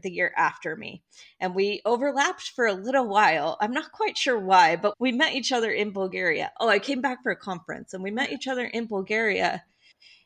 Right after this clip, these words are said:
And we had this, like, shared understanding. Oh, we're both Mormons. We both have the same language.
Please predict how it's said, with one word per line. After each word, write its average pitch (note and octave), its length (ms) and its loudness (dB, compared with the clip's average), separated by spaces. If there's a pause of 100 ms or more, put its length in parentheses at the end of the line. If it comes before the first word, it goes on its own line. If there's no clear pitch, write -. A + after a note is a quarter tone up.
(160)
And A#3+ 400 2 (340)
we C4+ 260 0
had C4 360 0
this, C4+ 220 -4
like, A#3 180 -2
shared A3 640 0 (100)
understanding. A3 1000 -2 (120)
Oh, A3+ 260 2
we're A3 140 2
both B3+ 340 -4
Mormons. B3 480 -2
We A#3+ 100 -6
both F#3+ 280 -8
have C#4 140 -6
the C#4+ 100 -8
same B3 260 -6
language. G3+ 640 -6